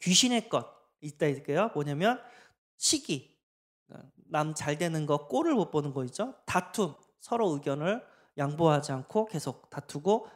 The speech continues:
거짓말, 거짓말하고, 혼란, 질서가 없고 뒤죽박죽하고, 악한 일, 서로서로 이제 미워하고 죽이는 일, 이런 생각이 들어왔다. 마귀의 생각입니다.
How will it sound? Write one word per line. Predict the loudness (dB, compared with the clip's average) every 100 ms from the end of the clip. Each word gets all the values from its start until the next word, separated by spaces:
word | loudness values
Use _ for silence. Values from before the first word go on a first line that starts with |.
| _
거짓말, | 0 0 2 -2 6 6 6 -2 -20 _ _ _ -16 -16 -16 _ -10 -10 -10
거짓말하고, | -8 -4 -2 0 0 0 -2 0 0 -2 -4 -20 -20 4
혼란, | 8 10 10 8 0 -18 _ -20 -16 -2
질서가 | 0 4 6 6
없고 | 4 0
뒤죽박죽하고, | 0 -2 -2 -2 -2 -8 -8 -2 -2 2
악한 | 0 8 10 10
일, | 6 2 -4 -20 _
서로서로 | -8 2 2 4 0
이제 | -2 -4 -6
미워하고 | -4 0 2 2 -2 -10
죽이는 | -12 -8 -6 -6
일, | -8 -10 -18 -16 -16 -16 -18 _ _
이런 | 8 8 8
생각이 | 6 2 8 10 10 6
들어왔다. | 2 6 8 8 10 10 10 -2 2
마귀의 | 6 6 6 4
생각입니다. | 4 -2 -6 -8 -16 -16 -18